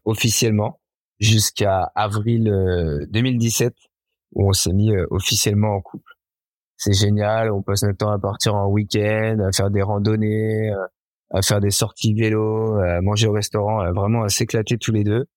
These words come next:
Et puis, euh, petit à petit, ça devient de plus en plus sérieux. On va dire que six mois, ouais, à peu près six mois après, on, on s'installe ensemble dans une petite maison de centre-ville. Et puis là, l'histoire commence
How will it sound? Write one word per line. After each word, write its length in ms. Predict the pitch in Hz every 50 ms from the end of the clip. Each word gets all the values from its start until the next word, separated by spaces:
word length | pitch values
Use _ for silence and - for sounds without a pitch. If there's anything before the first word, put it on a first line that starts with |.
| _ _ _ _ -
Et 160 | - 87 98
puis, 340 | 90 - - - 113 117 120
euh, 160 | 110 107 98
petit 380 | 95 - 107 104 - - 104 104
à 60 | 101
petit, 280 | 95 98 98 - - 139
ça 180 | 135 - 101
devient 380 | 95 95 98 95 104 110 113 117
de 100 | 110 98
plus 260 | 90 90 - 113 110
en 100 | 117 110
plus 140 | 98 - 110
sérieux. 520 | 104 - 110 98 95 95 95 98 107 123 135 - _ _ _ _ _ -
On 140 | 87 95 98
va 160 | 104 110 107
dire 260 | 110 113 123 135 - - _ _ -
que 500 | 123 123 127 127 123 127 127 123 120 - - _ _ _ _ _ _ -
six 420 | - - - - - - - 135 139
mois, 640 | 139 139 135 135 139 139 143 143 139 139 - - _ _ _ _ _ _ _ _ _ -
ouais, 160 | 113 127 139
à 100 | 139 135
peu 140 | - - 110
près 180 | - - 127
six 200 | 113 - - -
mois 200 | 135 139 135 135
après, 320 | 135 131 - - - 139 139
on, 320 | 131 120 113 110 104 107 _ _ -
on 100 | - 113
s'installe 400 | 107 - 123 117 - - 123 123
ensemble 340 | 120 117 - - 139 165 165
dans 100 | 139 117
une 200 | 110 110 107 101
petite 340 | - 113 110 - 113 98 -
maison 220 | 110 104 101 107
de 60 | 107
centre-ville. 480 | 101 - 104 101 - - 104 117 143 139
Et 60 | 117
puis 100 | 104 -
là, 120 | 95 101 107
l'histoire 360 | 101 98 - - - 123 -
commence 420 | - - 101 101 107 113 - -